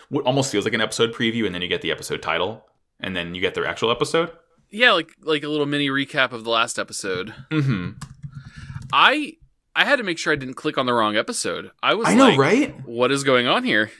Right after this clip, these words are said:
Speaker 1: Yeah, yeah, yeah, yeah. It's, um, I don't know. It's interesting. But, but it, but we, all we really see so far, and, and also very, very sad, um, the, the, um,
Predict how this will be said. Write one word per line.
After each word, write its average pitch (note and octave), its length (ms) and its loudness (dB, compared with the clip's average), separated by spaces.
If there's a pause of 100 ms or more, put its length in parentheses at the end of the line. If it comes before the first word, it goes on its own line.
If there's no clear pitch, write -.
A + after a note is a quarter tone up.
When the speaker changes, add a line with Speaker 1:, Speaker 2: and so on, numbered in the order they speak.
(340)
Speaker 1:
Yeah, B3 440 2
yeah, B3 200 2
yeah, A#3+ 180 2
yeah. A3+ 340 0 (240)
It's, E3+ 200 0
um, E3+ 480 2 (360)
I D4 60 0
don't G4+ 180 4
know. - 180 2
It's - 100 -6
interesting. C3+ 400 -4 (420)
But, C3+ 280 4
but C3+ 120 4
it, C#3+ 320 -4
but - 180 -14
we, D#3+ 120 -4 (120)
all D3 160 0
we G3+ 80 4
really G3 260 4
see C3 320 -2
so E2+ 220 0
far, D2 580 -4 (260)
and, G#2 180 -4 (140)
and C3+ 120 2
also D3+ 320 4
very, A#2+ 200 6
very C#3 200 4
sad, F2+ 360 0
um, E2+ 300 -6 (180)
the, A2+ 300 -6
the, G#2+ 400 -2
um, F#2+ 460 -2